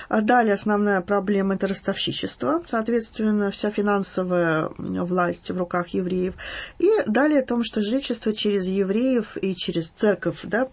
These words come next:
уже че-, в новозаветный период управляет людьми. А, соответственно, все претензии, ко-,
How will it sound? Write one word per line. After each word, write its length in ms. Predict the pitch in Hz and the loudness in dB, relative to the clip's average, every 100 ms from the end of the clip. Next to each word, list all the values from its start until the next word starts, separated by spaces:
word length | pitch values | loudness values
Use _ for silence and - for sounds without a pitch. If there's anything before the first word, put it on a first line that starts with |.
| - | -6
уже 300 | 160 165 165 | -6 -4 -4
че-, 300 | - 170 160 | -4 -6 -6
в 380 | 175 - 160 | -8 -6 -4
новозаветный 720 | 160 170 180 175 180 170 175 180 | -2 0 0 2 2 0 -2 -4
период 400 | 233 311 320 311 - - - | -2 0 0 0 -6 -8 -4
управляет 640 | 214 233 226 277 277 277 | 2 4 4 6 4 2
людьми. 540 | - 220 190 170 139 - - - - - | 0 0 2 0 -2 -4 -12 -14 -16 -8
А, 260 | 190 190 190 | -4 -2 0
соответственно, 720 | 247 247 262 254 240 226 214 | 0 2 0 0 0 0 0
все 220 | 214 226 | -2 -4
претензии, 840 | 220 226 220 294 370 320 220 190 | 0 0 2 2 2 2 4 4
ко-, 340 | 175 208 196 | 2 2 0